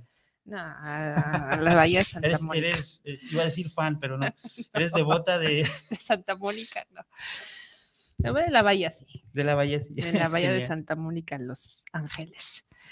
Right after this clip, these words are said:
Speaker 1: En dos mil veintiuno se publicó una novela gráfica de Leonie, Leonie Bis-,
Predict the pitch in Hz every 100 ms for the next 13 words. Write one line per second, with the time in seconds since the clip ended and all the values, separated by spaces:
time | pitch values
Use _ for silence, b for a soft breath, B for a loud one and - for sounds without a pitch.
0 | b b - 226 233 233 240 269 302 311
1 | 320 311 320 277 226 214 220 269 311 294
2 | 254 285 285 294 277 294 - 294 240 214
3 | 214 214 214 214 240 262 277 285 285 427
4 | - _ _ - 170 170 180 226 254 277
5 | 349 _ _ _ _ _ _ _ - 196
6 | 220 - - _